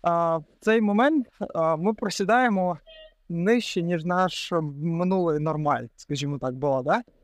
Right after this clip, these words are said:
І нехай там буде там сорок-тридцять відсотків. Потім ми перший місяць,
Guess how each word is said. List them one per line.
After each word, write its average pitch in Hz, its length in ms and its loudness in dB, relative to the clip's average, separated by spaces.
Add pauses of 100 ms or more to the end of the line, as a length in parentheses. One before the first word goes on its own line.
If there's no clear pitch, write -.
(380)
І 185 120 0
нехай 180 400 0
там 165 140 -2
буде 147 200 -6
там 139 140 -10
сорок-тридцять 170 680 -2
відсотків. 143 440 -8 (600)
Потім 247 280 2
ми 196 80 2
перший 190 360 0
місяць, 214 520 -2